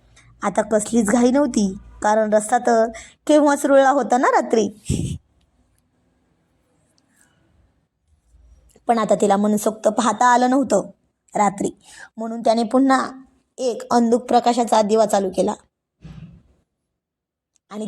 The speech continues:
ती म्हणाली, "अहो, बंद करा की, मला लाज वाटते." तो म्हणाला, "ए, असं नाही हं, मी ऐकतो की नाही तुझं, मग राहू दे ना, उजेड मला, तुला बघायचं आहे पूर्ण, ते पण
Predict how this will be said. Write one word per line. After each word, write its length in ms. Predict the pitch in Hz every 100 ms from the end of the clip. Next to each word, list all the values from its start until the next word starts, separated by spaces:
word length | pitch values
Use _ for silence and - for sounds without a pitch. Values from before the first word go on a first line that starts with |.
| 214
ती 200 | - 233
म्हणाली, 400 | 254 247 196 - -
"अहो, 380 | 220 220 226 - 214
बंद 300 | 240 233 240
करा 280 | 247 262
की, 220 | 254 240 196 - - _ _ _ _ - - 285
मला 200 | 302 277
लाज 260 | 240 196
वाटते." 340 | 196 185 - 196 175 - - - - _ - - - - - _ _ _ _ _ _ _ -
तो 60 | 220
म्हणाला, 280 | 240 208 -
"ए, 180 | 233 - - _ -
असं 220 | 226 233
नाही 200 | 214 196
हं, 100 | 233 - _ _ _ _ _
मी 160 | 254 277
ऐकतो 300 | 220 220 302
की 120 | 330
नाही 160 | 330 277
तुझं, 340 | 254 220 247 262 -
मग 160 | 240
राहू 200 | 247 254
दे 120 | 240 233
ना, 140 | 240 - - _ _ _ _ _ _ _
उजेड 320 | 214 226 240
मला, 260 | 208 180 - - _ _ _ _ _ -
तुला 260 | 254 233 254
बघायचं 580 | 247 254 226 220 - 233
आहे 160 | 247
पूर्ण, 340 | 247 247 196 - - _ _ _ _ _ _ _ _ - - -
ते 120 | - 254
पण 480 | 254 240 226 233